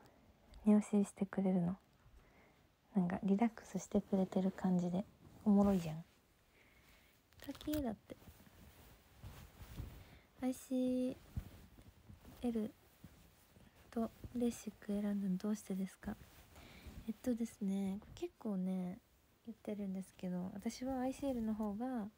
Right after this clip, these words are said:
怖かったからです。目の中にレンズ入れるっていう方が、なんか、怖く感じたからです。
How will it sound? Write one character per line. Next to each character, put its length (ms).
怖 200
か 160
っ 100
た 100
か 140
ら 80
で 160
す。 60
目 60
の 140
中 260
に 160
レ 120
ン 120
ズ 80
入 100
れ 140
る 140
っ 20
て 100
い 140
う 60
方 240
が、 300
な 100
ん 60
か、 120
怖 200
く 140
感 240
じ 100
た 120
か 140
ら 100
で 180
す。 80